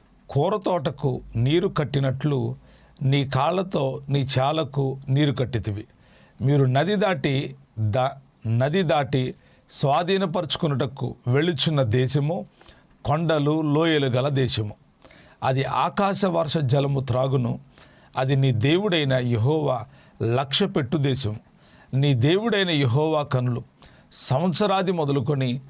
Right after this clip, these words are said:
సంవత్సరాంతం వరకు ఎల్లప్పుడూ దాని మీద ఉండును." ఈ వాక్య భాగం ఇశ్రాయేలు ప్రజల కొరకు తెలియజేయబడింది. ఇశ్రాయేలు ప్రజలు ఇంకా కానానికి చేరక మునుపు దేవుడు వారికి ఈ విషయాన్ని గుర్తు చేస్తూ ఉన్నాడు.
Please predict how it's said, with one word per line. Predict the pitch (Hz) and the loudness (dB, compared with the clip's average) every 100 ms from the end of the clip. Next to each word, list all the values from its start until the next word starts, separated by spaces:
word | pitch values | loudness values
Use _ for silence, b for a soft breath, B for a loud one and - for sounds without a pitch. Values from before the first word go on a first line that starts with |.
| B B | B B
సంవత్సరాంతం | - - 139 185 170 196 185 175 180 165 | 0 0 2 0 2 2 0 0 0 0
వరకు | 143 131 147 110 113 b b b | -2 -2 -2 -2 -6 b b b
ఎల్లప్పుడూ | 120 131 165 151 - 139 135 151 - 135 | 0 2 2 -2 -2 0 2 0 -6 -6
దాని | 113 127 139 165 | -2 0 0 0
మీద | 151 131 117 127 135 - - | 0 2 2 0 -2 -10 -6
ఉండును." | 143 127 95 - - B B B 175 | -2 0 -2 -8 -16 B B B 0
ఈ | |
వాక్య | 156 160 147 226 | 2 0 0 0
భాగం | 165 143 117 120 - b b - | 0 0 -2 -4 -8 b b -2
ఇశ్రాయేలు | 156 - 220 208 170 | 2 2 4 2 2
ప్రజల | 139 127 123 | 0 0 0
కొరకు | 120 120 117 - 123 120 - | 0 -2 -2 -2 -2 -2 0
తెలియజేయబడింది. | 135 131 110 101 104 104 101 - - B B B - | 2 2 2 0 -2 -2 -6 -12 -20 B B B -4
ఇశ్రాయేలు | 131 202 208 208 | 0 2 2 2
ప్రజలు | 143 156 135 131 120 - | 0 0 0 0 -2 -4
ఇంకా | 139 156 165 151 - | -2 0 0 -2 -2
కానానికి | 131 143 165 165 156 139 | 0 2 0 0 -2 -2
చేరక | 131 123 120 101 | -2 0 0 -2
మునుపు | 104 113 117 165 196 B B B B B | 0 0 0 -4 -6 B B B B B
దేవుడు | 98 147 190 185 | -2 2 2 2
వారికి | 151 135 123 120 - 127 120 139 - - | 2 0 -2 -4 -2 -2 -2 -4 -6 -2
ఈ | 143 | 0
విషయాన్ని | 143 - 147 139 | 2 2 2 0
గుర్తు | 123 107 | 0 0
చేస్తూ | 120 127 101 - | 0 0 -2 -4
ఉన్నాడు. | 120 117 110 - | -2 -2 -4 -6